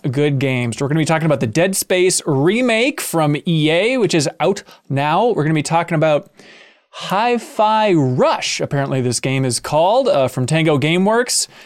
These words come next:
The surprise drop from last week that we touched on a little bit, but now, uh, a lot of us have played it, so we gotta unpack more of it.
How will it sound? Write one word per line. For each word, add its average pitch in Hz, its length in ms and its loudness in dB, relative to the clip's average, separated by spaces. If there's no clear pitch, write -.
The 151 120 -4
surprise 143 600 0
drop 143 320 0
from 131 100 -2
last 143 300 -2
week 156 140 0
that 143 80 -2
we 131 80 0
touched - 280 -4
on 156 140 2
a 131 60 2
little 160 320 0
bit, 165 280 0
but 131 140 -2
now, 135 300 0
uh, 123 400 0
a 127 40 0
lot 131 200 0
of 135 40 0
us 127 140 -2
have 123 160 -6
played 143 240 0
it, 170 100 -2
so - 140 -8
we 131 80 -2
gotta - 180 -4
unpack 131 360 -4
more 147 180 0
of 160 80 2
it. 170 160 0